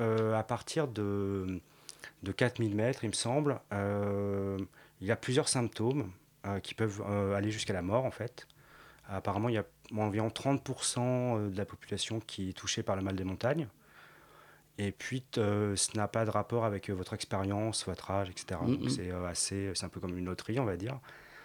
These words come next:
Speaker 1: Euh, une des manières de se protéger du mal aigu des montagnes, c'est de prendre du Diamox.
Speaker 2: Oui, oui, ce que vous venez de dire, oui.
Speaker 1: Euh,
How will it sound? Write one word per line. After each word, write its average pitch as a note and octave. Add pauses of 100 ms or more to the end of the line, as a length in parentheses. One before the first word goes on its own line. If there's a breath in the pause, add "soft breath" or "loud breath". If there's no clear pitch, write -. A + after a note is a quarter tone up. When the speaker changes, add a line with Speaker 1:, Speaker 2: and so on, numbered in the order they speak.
(420 loud breath)
Speaker 1:
Euh, G#2+ (160)
une C3
des B2+
manières B2+
de A2+
se -
protéger G#2+
du G#2
mal G2+
aigu G2
des G2+
montagnes, G#2
c'est -
de -
prendre G2
du F#2
Diamox. F#2+
Speaker 2:
Oui, B2+
oui, C#3
ce -
que -
vous A#2
venez A#2+
de A#2
dire, C#3+
oui. C3
Speaker 1:
Euh, G#2